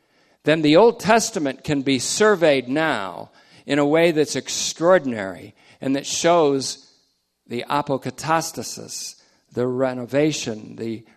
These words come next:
restoration of all things. And that's what Peter said in Acts three twenty-one. And as Jesus said, "Moses spoke about me"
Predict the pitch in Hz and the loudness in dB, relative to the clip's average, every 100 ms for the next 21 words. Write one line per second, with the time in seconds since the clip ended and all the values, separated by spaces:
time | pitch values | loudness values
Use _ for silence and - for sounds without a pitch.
0 | - 139 147 - 139 131 117 104 - 113 | -10 -4 -4 -4 -4 -2 -2 -6 -12 -14
1 | 104 _ _ _ _ _ _ - 110 104 | -18 _ _ _ _ _ _ -10 -6 -4
2 | 120 113 - 127 123 98 - - - - | -2 -4 -8 -12 -12 -14 -20 -18 -18 -16
3 | - 120 127 - - 143 170 120 - 95 | -12 -10 -8 -10 -10 -6 -6 -6 -6 -8
4 | 95 98 95 - - 98 98 98 92 87 | -8 -10 -14 -14 -12 -10 -10 -10 -10 -14
5 | 82 _ _ _ _ _ _ _ _ _ | -16 _ _ _ _ _ _ _ _ _
6 | _ _ _ _ _ _ _ _ _ _ | _ _ _ _ _ _ _ _ _ _
7 | _ - 120 117 120 - - - - 139 | _ -10 -4 -4 -4 -8 -12 -20 -4 0
8 | 170 131 117 - 101 107 120 120 147 262 | 0 0 -6 -4 -4 -4 -6 -2 0 0
9 | 208 135 170 - - - _ _ _ _ | -4 -8 -8 -12 -16 -20 _ _ _ _
10 | _ _ - - 143 151 185 202 220 214 | _ _ -20 -4 -2 -2 -2 -2 -2 -2
11 | 320 156 | -4 -6